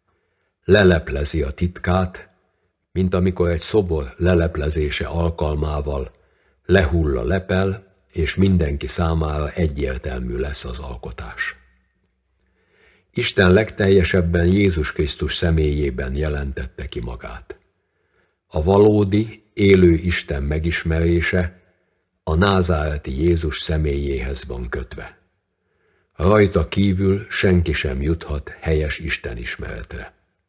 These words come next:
Istent soha senki nem látta,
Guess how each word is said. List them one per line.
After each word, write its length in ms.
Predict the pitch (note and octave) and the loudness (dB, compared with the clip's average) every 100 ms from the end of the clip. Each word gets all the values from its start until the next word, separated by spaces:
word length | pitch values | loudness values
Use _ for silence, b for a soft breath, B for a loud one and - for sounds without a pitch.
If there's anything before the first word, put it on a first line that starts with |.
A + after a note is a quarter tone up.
| _ _ _ _ _ _ _ _ _ _ _ | _ _ _ _ _ _ _ _ _ _ _
Istent 520 | - A2 - F#2 E2+ D2+ | -2 0 2 2 2 2
soha 340 | - F#2 E2 | 2 4 2
senki 380 | - D#2 C#2 B1+ | 0 -4 -4 -6
nem 240 | C2 D2 | -6 -2
látta, 680 | F2 F2+ F2+ - F#2 E2+ - | 0 0 -2 -2 -2 -2 -10